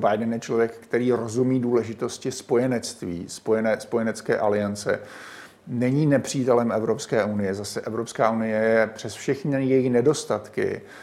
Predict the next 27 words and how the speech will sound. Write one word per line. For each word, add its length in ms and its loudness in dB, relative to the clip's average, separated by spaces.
pro 200 2
nás 300 2
daleko 380 4
lepší 360 2
alternativou 840 2
než 240 -2
vliv 300 2
Ruska 460 2
tady 200 -6
v 80 -16
České 340 -8
republice. 500 -10
Ano, 220 -16
to 100 -14
znamená, 260 0
my 120 0
chceme 560 0
zachovat 520 2
Evropskou 400 -4
unii, 160 -2
chceme 320 -4
ji 100 0
reformovat, 680 0
ale 140 -4
chceme 300 -4
ji 100 -2
zachovat, 600 2